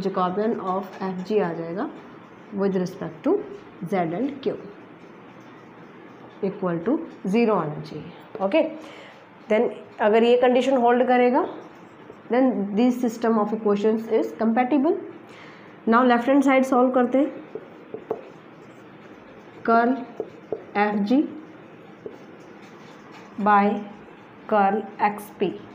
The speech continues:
determinant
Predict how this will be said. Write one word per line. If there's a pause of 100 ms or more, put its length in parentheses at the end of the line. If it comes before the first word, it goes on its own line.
(3250)
determinant